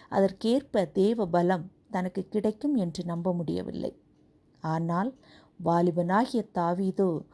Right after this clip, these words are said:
தேவனை சார்ந்து வாழ்ந்த அனுபவத்தால் கோலியாத்தை வீழ்த்தும் ஆற்றலை தேவன் தந்திருப்பதை நம்பினான். மிகவும் ஏராளமான ரதங்களும் குதிரை வீரரும் உள்ள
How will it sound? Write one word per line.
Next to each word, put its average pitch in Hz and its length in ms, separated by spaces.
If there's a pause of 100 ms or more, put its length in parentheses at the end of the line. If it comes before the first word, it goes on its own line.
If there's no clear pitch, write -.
(320)
தேவனை 190 400
சார்ந்து 226 800
வாழ்ந்த 175 360
அனுபவத்தால் 185 840 (460)
கோலியாத்தை 208 680
வீழ்த்தும் 202 520
ஆற்றலை 202 680
தேவன் 175 420
தந்திருப்பதை 202 720
நம்பினான். 151 540 (760)
மிகவும் 180 460
ஏராளமான 190 800
ரதங்களும் 170 600 (400)
குதிரை 302 400
வீரரும் 190 440
உள்ள 170 400